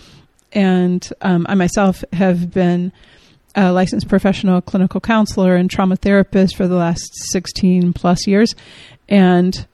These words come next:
so really just the concept of healing, I think, is something, um,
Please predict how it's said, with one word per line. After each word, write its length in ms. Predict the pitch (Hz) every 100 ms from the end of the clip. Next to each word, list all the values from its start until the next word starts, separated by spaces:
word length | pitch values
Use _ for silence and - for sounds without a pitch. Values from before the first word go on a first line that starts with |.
| _ -
so 200 | - 233
really 240 | 247 359
just 200 | 254 240
the 80 | 196
concept 840 | - - - 233 277 - 214 -
of 140 | 190 -
healing, 580 | - 208 202 202 196
I 60 | -
think, 260 | - 196 -
is 120 | - -
something, 460 | 202 185 196 185 - - - - - _ -
um, 380 | 196 180 175 175